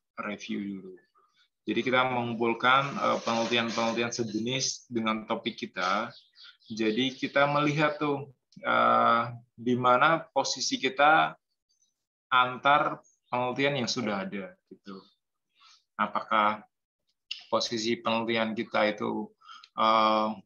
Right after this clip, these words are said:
pembaruan, apakah, eh, posisi kita sebagai, eh,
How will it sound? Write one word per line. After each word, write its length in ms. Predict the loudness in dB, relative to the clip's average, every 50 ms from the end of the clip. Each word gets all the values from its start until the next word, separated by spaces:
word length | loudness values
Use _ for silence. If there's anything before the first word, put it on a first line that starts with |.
| _ _
pembaruan, 1040 | -2 0 0 0 -2 -2 0 0 2 4 6 6 6 6 6 4 4 2 0 -4 -6 -12 -16 _ _ _ _ _ _ _ _ _ _ -16
apakah, 720 | -8 -6 -6 -2 2 4 4 6 6 4 2 0 -4 -8 -14 _ _ _ _ _ _ _
eh, 680 | -6 -2 -2 0 2 2 2 2 0 0 0 -2 -4 -8 -8 -12 _ _ _ _ _ _ _ _ _ _ _ _ _ _ _ _ _ _ _ _ _ _ _ _ _ _ _ _ _
posisi 500 | _ -4 -2 0 -2 -2 0 -2 -2 -4
kita 380 | -4 -6 -6 -2 0 2 2 4
sebagai, 1040 | 2 0 -2 0 0 0 0 0 0 0 0 0 0 -2 -2 -4 -4 -6 -8 -10 -14 _ _ _ _ _ _ _
eh, 340 | 0 0 2 2 2 0 0